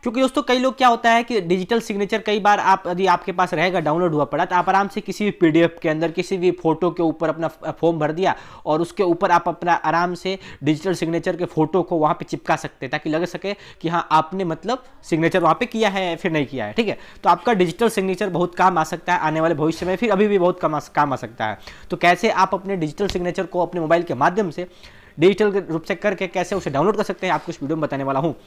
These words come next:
यदि आपको भी जानना है तो हम वीडियो के साथ शुरू से लेकर अंत तक बने रहेगा। ये दोस्तों मैं हूं सूर्यप्रकाश चौबे और आप देख रहे हैं हमारा चैनल चौबजी टेक्निकल।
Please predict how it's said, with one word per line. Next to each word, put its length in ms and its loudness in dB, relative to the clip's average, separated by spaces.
यदि 240 -2
आपको 420 -2
भी 160 0
जानना 320 0
है 100 -2
तो 140 -4
हम 80 -2
वीडियो 160 0
के 60 -6
साथ 300 -2
शुरू 120 -4
से 80 -4
लेकर 300 -2
अंत 200 -4
तक 100 -4
बने 180 2
रहेगा। 280 4
ये 340 -6
दोस्तों 280 0
मैं 120 0
हूं 60 0
सूर्यप्रकाश 440 -4
चौबे 360 -2
और 120 -2
आप 140 0
देख 200 -4
रहे 80 -6
हैं 60 -6
हमारा 220 -2
चैनल 280 -12
चौबजी 320 -4
टेक्निकल। 360 -2